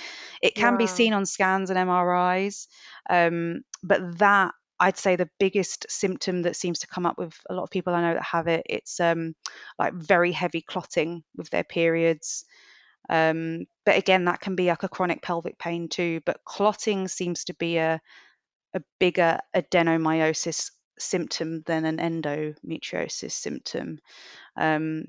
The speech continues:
Speaker 1: there's a, there's a lot of crossover between all of them, which makes it very confusing.
Speaker 2: Gosh, yeah. And, and, and I think, I think as much as that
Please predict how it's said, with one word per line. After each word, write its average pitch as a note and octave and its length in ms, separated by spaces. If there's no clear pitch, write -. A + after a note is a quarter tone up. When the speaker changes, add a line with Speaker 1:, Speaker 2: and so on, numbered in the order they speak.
Speaker 1:
there's F#3 140
a, G#3+ 40
there's G#3+ 200
a A3+ 40
lot A3+ 140
of - 60
crossover F3+ 460
between E3+ 340
all E3+ 140
of D#3+ 140
them, D3+ 320
which - 220
makes G#2+ 180
it - 100
very E2 200
confusing. E3+ 600
Speaker 2:
Gosh, - 140
yeah. F#3 360
And, G3 180
and, G#3 240
and G#3 160
I G#3+ 80
think, G#3+ 400
I F#3+ 120
think - 460
as G3+ 140
much A#3 280
as G3+ 100
that G#3 260